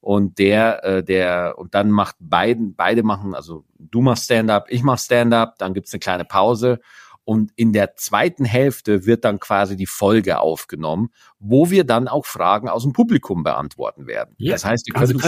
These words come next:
Speaker 1: uns
Speaker 2: könnt ihr euch schon mal was überlegen, kommt da nicht unvorbereitet hin, wir wollen
Speaker 1: Ja.
Speaker 2: da richtige Masterfragen haben.
Speaker 1: Richtig, richtig. Und,
Speaker 2: Ja.
Speaker 1: äh, ja, so machen wir das.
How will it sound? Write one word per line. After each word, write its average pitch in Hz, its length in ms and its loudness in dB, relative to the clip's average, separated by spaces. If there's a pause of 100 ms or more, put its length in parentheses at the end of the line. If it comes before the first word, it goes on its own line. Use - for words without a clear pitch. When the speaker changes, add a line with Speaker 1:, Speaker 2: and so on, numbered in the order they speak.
Speaker 1:
uns - 80 -6
Speaker 2:
könnt 202 140 0 (280)
ihr 170 60 4
euch 151 120 2
schon 170 140 2
mal 165 160 2
was 151 200 0
überlegen, 147 500 2
kommt - 280 -2
da 160 80 2
nicht 143 220 0
unvorbereitet 113 800 0
hin, 170 280 -2
wir 127 120 0
wollen 139 120 4
Speaker 1:
Ja. 135 100 2
Speaker 2:
da 127 100 0
richtige 127 400 -4
Masterfragen 101 1000 -4
haben. 76 220 -16 (340)
Speaker 1:
Richtig, 123 480 -2
richtig. - 460 -6 (200)
Und, 104 520 -2
Speaker 2:
Ja. 98 180 4
Speaker 1:
äh, 92 40 4
ja, 180 420 2 (140)
so 80 280 -4
machen 156 240 2
wir 95 120 4
das. 69 300 -4